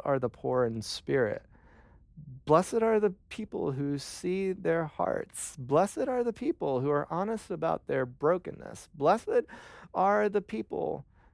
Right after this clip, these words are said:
who see the truth of who they are.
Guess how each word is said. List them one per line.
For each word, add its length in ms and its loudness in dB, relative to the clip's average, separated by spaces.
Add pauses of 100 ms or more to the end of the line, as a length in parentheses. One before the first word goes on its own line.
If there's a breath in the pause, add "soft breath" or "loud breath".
(140 soft breath)
who 240 -2
see 720 0 (840 soft breath)
the 120 2
truth 420 2
of 280 -6
who 180 0
they 180 6
are. 500 0